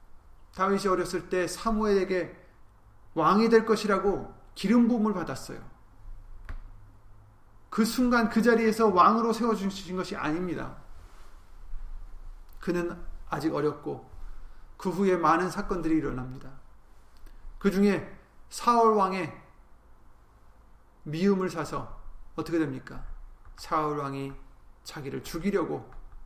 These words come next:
수년간을 쫓아다니죠. 정말 힘든 시간을 갖게 됩니다. 그러나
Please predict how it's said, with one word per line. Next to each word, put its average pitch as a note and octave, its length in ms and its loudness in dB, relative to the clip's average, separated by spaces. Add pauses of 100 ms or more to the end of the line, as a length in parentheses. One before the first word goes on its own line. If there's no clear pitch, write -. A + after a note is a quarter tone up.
(280)
수년간을 G#3 1040 0 (320)
쫓아다니죠. E3 720 -8 (3250)
정말 F3 640 -2
힘든 A3+ 520 0
시간을 F3+ 580 -4 (220)
갖게 C#3+ 340 -6
됩니다. B2 460 -10 (1900)
그러나 C#3 600 -8